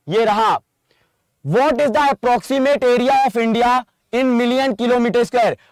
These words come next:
भारत का अनुमानित क्षेत्रफल मिलियन वर्ग किलोमीटर में है, टू पॉइंट सेवन एट, थ्री पॉइंट टू एट, फ़ोर पॉइंट थ्री फ़ाइव और थ्री पॉइंट सिक्स। यहां पे सौरभ कह रहे, "सर, B option।"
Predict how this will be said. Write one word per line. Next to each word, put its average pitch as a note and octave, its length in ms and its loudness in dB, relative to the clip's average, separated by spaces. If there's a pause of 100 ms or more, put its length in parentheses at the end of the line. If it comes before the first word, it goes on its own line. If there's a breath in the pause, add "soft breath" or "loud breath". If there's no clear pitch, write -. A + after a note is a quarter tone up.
भारत G#3 520 -2
का A#3+ 320 -2
अनुमानित A#3 720 -2
क्षेत्रफल A#3+ 720 -2
मिलियन A#3+ 360 -2
वर्ग A#3 340 -2
किलोमीटर A3+ 500 -2
में G#3+ 200 -2
है, G#3 260 0 (440 soft breath)
टू B3+ 140 -2
पॉइंट B3 320 -2
सेवन A3+ 340 0
एट, B3+ 240 -2 (460)
थ्री A#3 160 -2
पॉइंट B3 360 -2
टू B3 160 -2
एट, B3+ 260 2 (280)
फ़ोर B3 200 2
पॉइंट B3 340 -2
थ्री A#3 160 -4
फ़ाइव B3 340 0 (220 soft breath)
और G#3+ 120 0
थ्री A#3+ 240 -4
पॉइंट A#3+ 300 -2
सिक्स। F#3 380 -2 (1400 soft breath)
यहां G#3 240 0
पे B3 120 -2
सौरभ A3 300 0
कह A#3+ 100 -2
रहे, A#3+ 120 0
"सर, A3 160 -2
B A3+ 200 -2
option।" A#3+ 560 -2